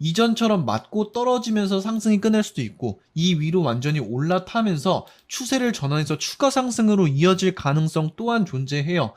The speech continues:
고점이 이렇게 형성됐을 때는 이걸 뚫고 오르기 어려웠겠죠. 근데 이 추세선이 이미 여기까지 내려왔습니다.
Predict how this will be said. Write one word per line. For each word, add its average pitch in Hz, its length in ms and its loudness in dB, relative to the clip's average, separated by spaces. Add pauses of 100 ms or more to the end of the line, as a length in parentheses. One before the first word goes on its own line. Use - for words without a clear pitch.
(300)
고점이 196 480 2
이렇게 202 320 0
형성됐을 202 680 2
때는 170 320 0
이걸 208 240 -2
뚫고 226 380 0
오르기 139 240 -2
어려웠겠죠. 110 760 -2
근데 151 440 0 (240)
이 180 200 0
추세선이 226 460 -2
이미 147 200 0
여기까지 139 400 0
내려왔습니다. 120 800 -4